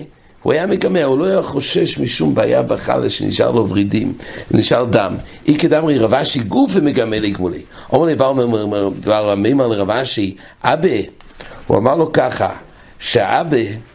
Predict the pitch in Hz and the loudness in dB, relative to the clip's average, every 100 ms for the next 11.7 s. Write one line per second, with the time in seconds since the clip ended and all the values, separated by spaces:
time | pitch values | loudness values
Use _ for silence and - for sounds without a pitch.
0 | - - 127 131 131 127 120 127 147 131 | -10 2 2 4 2 2 2 2 0 0
1 | 131 123 120 143 156 107 87 - - - | 2 2 2 2 2 0 -4 -12 -18 -2
2 | - 156 139 120 107 123 160 - 113 98 | 0 2 4 2 2 0 -2 -4 -4 -2
3 | - 143 156 117 117 135 104 98 101 92 | -2 -2 -2 -2 0 0 0 0 0 -2
4 | 92 90 - 92 98 175 110 95 98 - | -2 -4 -6 -2 2 2 0 -2 -4 -8
5 | - - - 151 185 - 160 170 156 120 | -18 -18 -4 0 0 -2 -2 0 -2 -2
6 | 117 - - 160 - 117 113 117 - - | -4 -2 -2 -2 -2 -2 -2 0 0 0
7 | 123 104 120 107 - - - - - - | 0 0 0 -2 -10 -18 -20 -20 -18 -16
8 | - - - 180 196 196 196 - 123 123 | -18 -14 -2 0 2 0 -2 0 2 2
9 | 120 139 147 143 - 123 120 - - - | 0 0 2 0 0 -2 -2 -6 -8 -10
10 | - - - - - - - - - - | -10 -20 -20 -20 -20 -18 -16 -14 -8 -2
11 | 131 131 151 147 101 98 - | 0 2 4 4 0 -2 -10